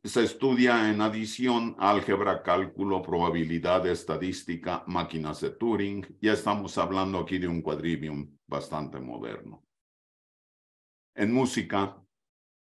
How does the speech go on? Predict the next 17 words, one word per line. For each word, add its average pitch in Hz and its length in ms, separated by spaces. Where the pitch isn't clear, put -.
se 104 180
ve 110 260
música 110 540
y 90 60
lenguaje, 95 880
la 92 140
relación 90 600
que 98 160
hay, 95 320
modos, 101 760
escalas, 95 960
usos 131 380
de 104 100
la 92 140
música, 98 800
instrumentos, 95 1200
musicología, 82 1160